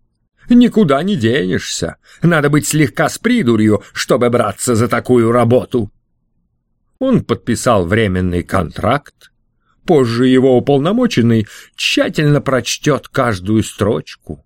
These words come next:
И если одобрит, придаст документу окончательный вид. И получил обычный для охоты на чудовищ авансовый чек. Когда предварительные формальности были завершены,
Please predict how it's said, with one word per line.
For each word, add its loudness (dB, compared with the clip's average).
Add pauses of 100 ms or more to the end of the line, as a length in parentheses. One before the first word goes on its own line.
(500)
И 2
если 0
одобрит, -2 (420)
придаст 0
документу -2 (140)
окончательный 0
вид. -4 (760)
И 4
получил 2
обычный 0
для 2
охоты -2
на 0
чудовищ 0 (200)
авансовый -2
чек. -8 (540)
Когда -4
предварительные 0
формальности -2 (220)
были 2
завершены, 0